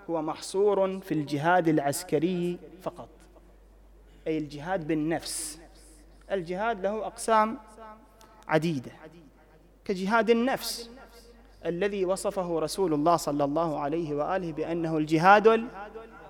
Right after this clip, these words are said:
الأكبر. هناك من أقسام الجهاد الجهاد بالمال، إنفاق الأموال، بذل الأموال في نشر تعاليم الدين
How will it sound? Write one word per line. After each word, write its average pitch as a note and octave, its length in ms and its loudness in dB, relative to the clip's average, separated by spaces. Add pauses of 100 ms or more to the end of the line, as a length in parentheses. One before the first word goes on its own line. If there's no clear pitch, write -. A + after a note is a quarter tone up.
(460)
الأكبر. F3 360 -2 (1400)
هناك B3 640 8 (1000)
من F3 220 4
أقسام F3 540 4
الجهاد E3 600 2
الجهاد D#3+ 720 0
بالمال، G3 680 2 (1300)
إنفاق F#3 520 2
الأموال، E3+ 720 2
بذل G#3+ 420 4
الأموال E3 680 2
في D3 300 0
نشر G3 320 0
تعاليم D3 580 0
الدين D3 540 2